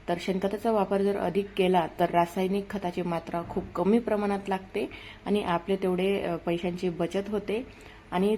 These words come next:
तसेच, अ, रा-, अ, शेणखत शेतात टाकल्यानंतर हे तात्पुरता रिझल्ट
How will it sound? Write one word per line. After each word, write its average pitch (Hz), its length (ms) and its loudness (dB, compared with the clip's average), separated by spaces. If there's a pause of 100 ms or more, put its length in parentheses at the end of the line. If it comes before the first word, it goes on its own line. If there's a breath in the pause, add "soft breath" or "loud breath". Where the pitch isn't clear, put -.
तसेच, 196 360 2 (580)
अ, 175 320 0
रा-, 175 420 4
अ, - 60 0
शेणखत 202 500 2 (100)
शेतात 190 320 0
टाकल्यानंतर 190 640 0
हे 190 220 2
तात्पुरता 196 800 4
रिझल्ट 196 320 4